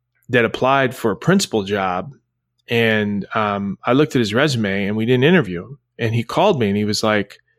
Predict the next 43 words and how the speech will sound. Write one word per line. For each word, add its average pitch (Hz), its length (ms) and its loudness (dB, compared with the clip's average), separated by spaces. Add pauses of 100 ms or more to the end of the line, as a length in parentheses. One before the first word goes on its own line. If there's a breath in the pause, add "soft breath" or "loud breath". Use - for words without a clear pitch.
(580)
"Why 127 320 2
didn't 143 180 4
you, 120 460 2 (520)
you 113 120 0
know, 90 180 -4 (600)
why 139 160 4
didn't 151 140 4
you 131 80 6
hire 175 260 4
me?" 104 180 -4 (800)
And 110 120 0
I 110 40 4
was 113 140 0
like, 107 160 0
"Do - 100 -4
you 110 100 4
really 131 180 6
wanna 185 220 4
know?" 220 400 2 (440)
And - 80 -4
he 120 60 2
said, 117 180 0
"Yeah." 160 260 4
And 104 100 -2
I 107 100 0
said, 101 440 0
"Okay, 175 380 2 (540 soft breath)
well, 127 120 4
you've 180 180 4
had 156 200 2
five 117 280 2
jobs 151 480 0
in 113 60 -4
the 107 80 -2
last 107 420 -2 (320)
seven 113 400 0
years - 560 0 (500)
and 120 160 2
you've 127 160 4
been, 123 320 2 (280)
your 123 140 2
last 131 380 2
two 123 440 4